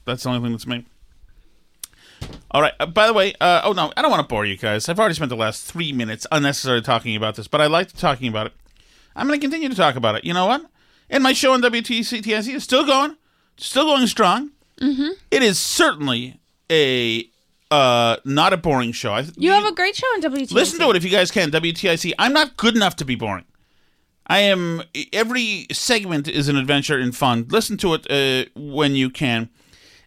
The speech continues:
Speaker 1: And, um, I apologize for the hundred and fifty thousand commercials, but that's, that's radio for you. Buy the products, please, and tell them to have Tom Shattuck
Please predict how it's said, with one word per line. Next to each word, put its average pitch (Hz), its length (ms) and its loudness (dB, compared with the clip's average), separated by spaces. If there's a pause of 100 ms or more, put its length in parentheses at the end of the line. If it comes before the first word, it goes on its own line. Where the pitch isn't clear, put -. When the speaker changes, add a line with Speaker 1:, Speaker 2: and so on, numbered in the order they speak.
Speaker 1:
And, 135 520 2
um, 120 440 6
I 131 80 2
apologize 131 400 0
for 120 200 -4
the 117 120 -2
hundred 123 280 -2
and 120 80 -6
fifty 127 280 -6
thousand 139 540 -2
commercials, 123 420 -4
but 151 160 -6
that's, - 640 -4
that's - 360 -8 (720)
radio 117 360 0
for 120 220 -4
you. 113 100 -2
Buy 156 200 2
the 143 40 0
products, 120 360 0
please, 117 280 -6
and 117 200 -6
tell 135 140 -2
them 120 140 -2
to 117 160 -4
have 117 160 -2
Tom 117 200 -2
Shattuck 113 240 -4